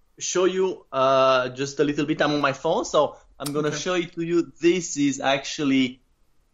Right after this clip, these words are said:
Speaker 1: a first prototype, and it looks like
Speaker 2: That's
Speaker 1: a
Speaker 2: a
Speaker 1: normal
Speaker 2: That's a pretty nice looking prototype.
Speaker 1: Yeah, actually, this is not a prototype. This is a full production model.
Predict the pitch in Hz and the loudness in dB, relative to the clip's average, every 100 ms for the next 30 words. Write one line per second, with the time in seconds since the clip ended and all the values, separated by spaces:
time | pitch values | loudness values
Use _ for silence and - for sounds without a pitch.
0 | _ - 135 - 160 156 - 147 151 156 | _ -10 -8 0 2 2 0 -2 0 0
1 | 143 135 131 - _ _ _ _ _ _ | 2 2 0 -6 _ _ _ _ _ _
2 | _ 151 156 156 147 - _ - 196 202 | _ -4 0 0 -2 -10 _ -4 0 2
3 | 202 294 - - 160 160 160 - - _ | 4 2 0 -2 2 4 2 -4 -20 _
4 | _ _ - 120 240 147 156 160 151 151 | _ _ -10 -6 -2 2 4 4 4 2
5 | 151 - - 226 233 294 294 269 269 233 | 2 -6 -6 -4 -2 -4 0 0 2 0
6 | 240 - 247 - - 214 262 190 - 143 | 0 -2 -6 -6 -2 2 4 4 0 -2
7 | 117 - - - - - - - - - | -4 -8 -20 -20 -20 -20 -20 -20 -20 -20
8 | - - - 135 156 214 123 233 233 277 | -20 -20 -16 -6 0 0 2 0 0 -2
9 | 226 208 202 165 175 180 208 - 170 165 | -2 -2 -4 -4 -2 0 2 0 -2 -2
10 | 190 180 143 135 135 190 - 180 175 165 | -4 -2 0 0 -2 -6 -6 -4 -4 -4
11 | - 143 147 143 143 - 190 190 185 180 | 2 4 6 4 0 -4 2 4 4 2
12 | 160 151 151 - 151 135 139 - - | 0 0 0 -6 -6 -2 0 -2 -4